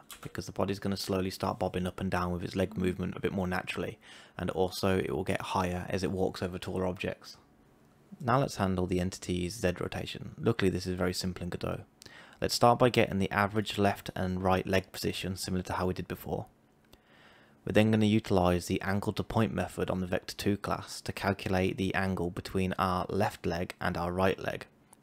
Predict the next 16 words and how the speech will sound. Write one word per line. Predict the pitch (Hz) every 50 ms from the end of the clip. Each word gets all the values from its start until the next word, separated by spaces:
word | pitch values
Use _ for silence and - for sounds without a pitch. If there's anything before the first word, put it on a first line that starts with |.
| -
This | - 123 - -
returns | 110 - 123 120 113 101 98
radians, | 101 101 104 98 95 92 90 90
which | 92 90 -
is | 95 92
also | 101 98 95 - 95
the | 92 95
same | - 104 98 95 98 98
unit | 98 95 - -
of | - -
measurement | 92 87 - 95 90 90 - -
that | - - - -
the | - 92
global | - 95 92 92 95 95
rotation | 92 92 - - 90 90 - - 92 90
uses. | 90 90 90 - - - - - -